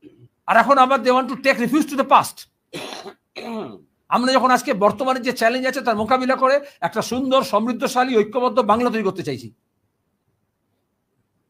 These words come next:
তখন ওরা ইতিহাসে ঢুকছে, কেউ মুঘল সাম্রাজ্যে, আর কেউ বাম রাজ্যতে। বর্তমানে চ্যালেঞ্জ, ভবিষ্যতের জন্য লড়াই,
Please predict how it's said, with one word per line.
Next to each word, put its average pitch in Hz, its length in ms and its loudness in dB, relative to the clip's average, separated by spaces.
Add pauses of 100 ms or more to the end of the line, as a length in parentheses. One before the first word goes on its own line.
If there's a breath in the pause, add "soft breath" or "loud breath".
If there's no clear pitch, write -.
(480)
তখন 233 260 4
ওরা 277 360 2 (1300)
ইতিহাসে 226 380 6
ঢুকছে, 151 380 -6 (1500)
কেউ 214 100 -2
মুঘল 233 240 2
সাম্রাজ্যে, 277 560 -2 (920)
আর 185 100 -4
কেউ 240 120 0
বাম 220 220 8
রাজ্যতে। 127 440 -4 (1300)
বর্তমানে 226 480 2
চ্যালেঞ্জ, 240 460 -4 (800)
ভবিষ্যতের 208 460 -2
জন্য 180 180 -4
লড়াই, 131 300 -4